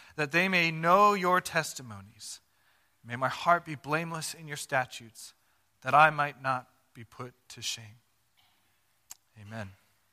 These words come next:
Well, this is the final week of our sermon series, uh, hashtag blessed by the word.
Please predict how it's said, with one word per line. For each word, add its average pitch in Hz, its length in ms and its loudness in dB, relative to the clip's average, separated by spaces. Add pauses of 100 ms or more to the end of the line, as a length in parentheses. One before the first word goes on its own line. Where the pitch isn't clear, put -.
(1500)
Well, 135 80 -6
this 151 160 -2
is 160 100 -8
the 156 80 -4
final 170 300 4
week 170 180 0
of 156 80 -2
our 143 140 4
sermon 170 340 -4
series, 135 640 -2 (200)
uh, 120 380 6
hashtag 135 640 0
blessed 139 320 4
by 127 160 8
the 120 100 -4
word. 123 380 2